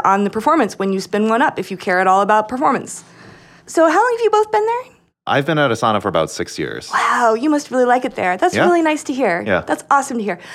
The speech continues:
Speaker 1: I love it when you hear about someone who's been someplace happily for over two years, you know? All right, sidebar.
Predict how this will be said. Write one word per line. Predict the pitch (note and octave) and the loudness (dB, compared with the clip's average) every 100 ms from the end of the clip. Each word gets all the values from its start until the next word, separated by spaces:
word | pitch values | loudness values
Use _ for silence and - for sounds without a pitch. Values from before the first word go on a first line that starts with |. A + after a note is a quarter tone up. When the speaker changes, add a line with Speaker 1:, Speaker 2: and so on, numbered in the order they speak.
| - | -8
Speaker 1:
I | C4+ | -4
love | C#4+ E4+ | 0 2
it | G4 | 2
when | A#3 | -2
you | A#3 | -4
hear | A3 A#3+ | 0 2
about | A#3 G#3 - - - - - _ | 2 0 -2 -14 -20 -20 -20 _
someone | - B3+ A#3+ | -4 0 2
who's | G#3+ G3+ | 0 -2
been | G3+ G#3+ | -2 -2
someplace | A3 G#3+ F#3+ | -4 -6 -6
happily | F#3 - G3 F#3+ E3+ | -6 -6 -4 -4 -4
for | E3+ F3 | -4 -4
over | D#3 F3 E3+ E3+ | -2 -2 -2 -6
two | - | -6
years, | F#3 D#3+ - - - | -6 -6 -8 -12 -12
you | F3 | -10
know? | F3 G#3 - - _ | -8 -10 -12 -20 _
All | G3 | 0
right, | D3+ | 0
sidebar. | - - A3 A3 C#3+ C#3+ E4 | -4 0 0 2 2 4 2